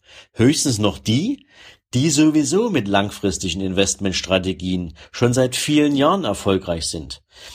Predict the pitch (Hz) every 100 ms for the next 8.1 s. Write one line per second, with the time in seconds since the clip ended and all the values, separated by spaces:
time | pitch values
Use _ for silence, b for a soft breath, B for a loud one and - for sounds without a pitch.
0 | B - 117 143 - 143 - 104 107 107
1 | 101 - - 101 110 113 107 117 135 160
2 | 175 - 131 123 127 120 101 107 101 95
3 | 110 101 - 107 135 143 - 92 117 -
4 | 147 135 - - 110 113 110 B B B
5 | - 104 98 - 87 82 110 135 110 90
6 | 95 92 92 92 95 95 95 - 104 104
7 | 117 113 101 95 104 107 107 98 85 -